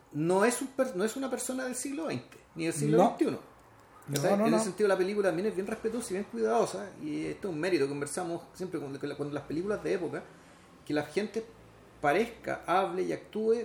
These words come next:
Speaker 1: como creíblemente las personas eran en aquel entonces.
Speaker 2: Claro.
Speaker 1: Incluso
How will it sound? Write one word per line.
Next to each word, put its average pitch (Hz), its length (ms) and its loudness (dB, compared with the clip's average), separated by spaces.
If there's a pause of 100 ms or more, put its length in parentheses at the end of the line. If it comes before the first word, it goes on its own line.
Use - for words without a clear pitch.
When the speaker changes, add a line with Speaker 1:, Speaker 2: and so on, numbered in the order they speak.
(140)
Speaker 1:
como 180 440 -2 (140)
creíblemente 226 1000 0 (240)
las 151 140 -4
personas 202 420 -6
eran 220 200 -2
en 151 60 -4
aquel 120 160 -4
entonces. - 240 -12
Speaker 2:
Claro. 208 340 -2 (280)
Speaker 1:
Incluso 247 720 2